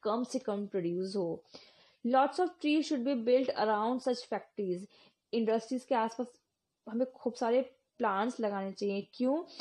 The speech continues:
क्योंकि जो है वो प्रोटेक्ट करते हैं, साउंड को आने से ऑब्स्ट्रक्ट करते हैं, रोकते हैं, ठीक है।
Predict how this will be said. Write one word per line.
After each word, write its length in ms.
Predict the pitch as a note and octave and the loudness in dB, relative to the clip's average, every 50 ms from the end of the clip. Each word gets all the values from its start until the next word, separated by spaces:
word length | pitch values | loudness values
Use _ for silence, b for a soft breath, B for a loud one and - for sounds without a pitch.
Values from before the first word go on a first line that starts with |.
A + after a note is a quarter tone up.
| B B B B - | B B B B -4
क्योंकि 340 | A#3+ A#3+ A3+ - A#3+ C4 C4 | -2 -2 -2 0 -2 -2 0
जो 200 | A3 A#3 A#3+ A#3 | 2 2 2 2
है 460 | A3+ A3 G#3 A3 B3+ C#4+ - - - - | 4 4 4 4 4 4 0 -4 -8 -8
वो 220 | - A3 G#3+ B3 D4 | -8 -4 -2 0 -2
प्रोटेक्ट 520 | C#4 - - C4 - - C4 C#4 C#4 - | 0 2 2 2 2 2 0 -2 -2 -2
करते 320 | - A#3+ A3 G#3+ - G#3+ A3 | 0 0 0 0 0 0 0
हैं, 120 | A#3+ A#3+ | 0 0
साउंड 480 | A#3 - - B3+ A#3 A3+ B3 B3+ C4 C4 | -2 -2 -2 0 2 2 2 2 2 2
को 140 | C4 C4+ B3 | 2 0 2
आने 280 | A3 G#3+ G#3+ G#3+ A3 | 2 0 0 0 -2
से 120 | A3+ - D4 | 0 2 2
ऑब्स्ट्रक्ट 600 | - - B3 - - - - B3 B3 B3 - - | 4 4 2 2 -2 -4 -2 -2 -2 -2 -4 -4
करते 320 | - F#3 D#3 - - - F#3 | -4 -4 -4 -4 -4 -4 -4
हैं, 120 | F#3+ G3 | -2 0
रोकते 420 | F#3 G#3+ G#3+ G#3+ - _ - A#3+ | 0 0 0 -2 -2 _ 0 0
हैं, 240 | A3 G3+ F3+ D#3+ E3 - B B B B B B B - | 0 0 -4 -8 -12 -14 B B B B B B B -8
ठीक 160 | - A3 - | -6 -2 2
है। 420 | C4+ D4 D#4+ D#4 - - - _ | 2 2 2 0 -4 -10 -20 _